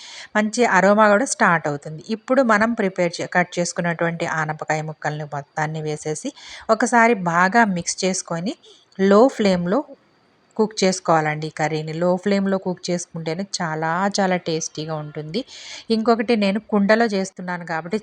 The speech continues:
చాలా టేస్టీగా ఉంది. ఇట్లా మూత పెట్టేసి లో ఫ్లేమ్‌లో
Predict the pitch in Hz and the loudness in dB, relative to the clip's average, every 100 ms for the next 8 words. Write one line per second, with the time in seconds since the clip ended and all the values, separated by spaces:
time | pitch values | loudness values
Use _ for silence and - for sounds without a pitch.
0 | - 160 131 156 185 214 208 202 - 185 | -4 -4 -2 0 2 2 2 0 -2 -4
1 | 165 156 151 151 208 285 - - - 220 | -4 -4 -8 -8 -8 -10 -14 -18 2 2
2 | 202 196 202 233 196 175 170 175 - 185 | 4 0 2 2 2 0 0 -2 0 0
3 | 180 185 214 - 190 175 175 233 | 2 4 4 2 2 2 2 0